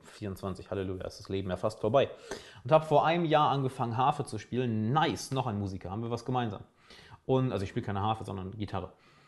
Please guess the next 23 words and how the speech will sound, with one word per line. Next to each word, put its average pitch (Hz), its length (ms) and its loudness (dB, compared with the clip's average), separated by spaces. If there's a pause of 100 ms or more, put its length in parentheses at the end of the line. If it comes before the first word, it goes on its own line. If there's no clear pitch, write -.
(320)
Was 147 160 2
ja 175 60 6
im 147 60 4
Endeffekt 135 280 2
eine 117 100 0
Harfe 113 300 4
ist, 113 240 -2
nur 107 160 -2
mit, 101 240 -4
äh, 95 300 0 (1160)
sechs 95 260 -4
Seiten. 90 220 -10 (380)
<laughs> - 1160 -14
Entschuldigung, 101 340 2
das 98 100 -6
war 113 80 2
nicht 143 220 2
böse 139 240 4
gemeint 120 200 0
gegenüber 107 300 -2
Harfe, 95 220 -6
überhaupt 104 300 -2
nicht. - 140 -16